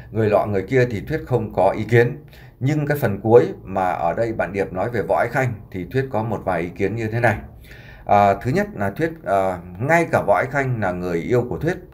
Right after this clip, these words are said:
là người tình của Thuyết trong suốt bốn mươi sáu năm qua, và, à, Thuyết có thể đánh đổi cả cuộc đời lấy cái mối tình này. Tất nhiên không phải vì thế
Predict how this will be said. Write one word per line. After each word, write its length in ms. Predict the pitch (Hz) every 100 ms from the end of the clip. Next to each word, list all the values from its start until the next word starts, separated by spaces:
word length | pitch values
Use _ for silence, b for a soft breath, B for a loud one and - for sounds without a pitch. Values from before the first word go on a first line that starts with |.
| B B B B B
là 260 | 101 107 104
người 280 | 104 104 101
tình 240 | 107 101
của 100 | 87
Thuyết 160 | 85 185 -
trong 260 | 156 143
suốt 320 | 131 190 214 214
bốn 140 | 120 151
mươi 100 | 147
sáu 200 | 113 139
năm 160 | 147
qua, 240 | 135 139 120 - -
và, 460 | 90 98 95 87 80 B B B
à, 240 | 95 90 87 -
Thuyết 120 | 165
có 80 | 151
thể 180 | 131 90
đánh 220 | 95 135
đổi 180 | 131 82 -
cả 120 | 87
cuộc 160 | - 101
đời 200 | 107 95 71 90
lấy 200 | 95 104
cái 80 | 120
mối 180 | 104 123
tình 140 | 117
này. 140 | 104 - - - B B B B B - -
Tất 120 | 214
nhiên 240 | 202 190
không 200 | 180 196
phải 160 | - 95
vì 220 | 113 107
thế 220 | 113 135